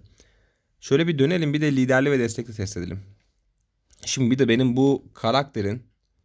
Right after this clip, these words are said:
can yenilemesinin hangi skillinde olduğunu öğrenmem lazım. Çünkü bayağı kolay ölüyor. Şöyle beşinci skillde değil,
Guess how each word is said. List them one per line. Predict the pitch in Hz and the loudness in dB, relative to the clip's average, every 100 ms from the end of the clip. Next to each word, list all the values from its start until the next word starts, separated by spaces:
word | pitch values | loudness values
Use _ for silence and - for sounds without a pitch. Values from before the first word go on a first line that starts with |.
| _ _ _ _ - 101 | _ _ _ _ -10 0
can | 104 113 | 4 4
yenilemesinin | 131 131 127 123 135 131 | 4 2 2 -2 -2 -2
hangi | 123 127 127 | -2 -2 -4
skillinde | - - 113 110 110 | -6 -8 -6 -4 -2
olduğunu | 120 - 107 107 113 | -2 -2 -2 0 0
öğrenmem | 110 104 104 113 147 131 | 0 2 2 0 0 0
lazım. | 104 98 143 | 0 -2 -6
Çünkü | - 104 117 _ _ _ | -10 -10 -12 _ _ _
bayağı | - 107 123 120 | -2 2 2 0
kolay | - - 104 123 | -6 -2 0 2
ölüyor. | 95 90 120 147 _ _ _ _ _ _ | 0 0 -4 -6 _ _ _ _ _ _
Şöyle | - - - 143 143 113 | -20 -16 -6 -2 -2 0
beşinci | 113 - 123 | -2 -2 -4
skillde | 135 - - - - 113 107 98 | -4 -2 -4 -6 -8 -6 -4 -2
değil, | 117 113 131 135 | 0 0 0 -4